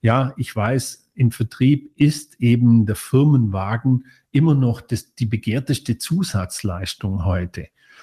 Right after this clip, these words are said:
Und, aber irgendwann habe ich mir so die Frage gestellt, bringt mir ein Firmenwagen einen Euro mehr Umsatz?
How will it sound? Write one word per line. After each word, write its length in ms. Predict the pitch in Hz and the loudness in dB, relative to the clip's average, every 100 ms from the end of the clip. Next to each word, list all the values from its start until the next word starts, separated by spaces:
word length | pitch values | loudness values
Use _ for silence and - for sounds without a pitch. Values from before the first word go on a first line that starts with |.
| - - _ | -20 -20 _
Und, 400 | 123 113 113 110 _ _ 117 | 2 4 2 0 _ _ 0
aber 160 | 151 | 2
irgendwann 500 | 175 165 131 170 190 - _ _ - | 4 4 2 2 -2 -8 _ _ -6
habe 180 | 131 135 | -2 0
ich 100 | 147 | 4
mir 160 | 147 | 2
so 140 | 123 135 | 2 0
die 120 | 123 | 0
Frage 440 | - - 131 147 | -4 -8 -4 -4
gestellt, 640 | 131 - - 127 131 131 - _ _ _ _ _ _ _ _ _ _ _ - | -4 -6 -2 0 0 -2 -14 _ _ _ _ _ _ _ _ _ _ _ -6
bringt 580 | - 117 196 196 - | 2 4 2 0 0
mir 480 | 160 170 190 214 220 _ | 2 4 4 0 -4 _
ein 220 | 110 101 | 0 0
Firmenwagen 1600 | - - - 120 156 180 180 160 120 110 135 151 165 170 165 - _ _ _ _ - | -2 -8 2 4 6 6 6 2 -2 -4 -4 -4 -2 0 -2 -8 _ _ _ _ -8
einen 440 | 107 139 151 160 | -2 2 2 2
Euro 340 | - 113 117 | 0 0 2
mehr 180 | 117 113 | 2 2
Umsatz? 640 | 107 127 - 87 - - | 2 -2 -6 -16 -18 -20